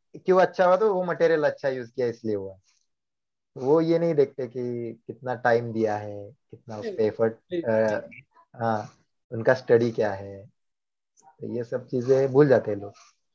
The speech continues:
Speaker 2: और हर समय होता है, हम भी उस दौर से ग-, गए हैं, हम भी curiosity उसमें दौर से गए कि
Speaker 1: हाँ, सही है।
Speaker 2: मिलियन sir कौन से paper use करते थे,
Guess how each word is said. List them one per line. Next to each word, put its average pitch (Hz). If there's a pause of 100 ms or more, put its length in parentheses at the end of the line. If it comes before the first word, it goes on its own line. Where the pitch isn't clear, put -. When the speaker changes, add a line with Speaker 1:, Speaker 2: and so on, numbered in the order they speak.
(1400)
Speaker 2:
और 214
हर 208
समय 214
होता 160
है, 147
हम 175
भी 202
उस 185
दौर 175
से 175
ग-, 151
गए 165
हैं, 143
हम 156
भी 185
curiosity 170
उसमें 165
दौर 165
से 165
गए 143
कि 147
Speaker 1:
हाँ, 120
सही 113
है। 107
Speaker 2:
मिलियन 185
sir 196
कौन 190
से 196
paper 190
use 175
करते 165
थे, 151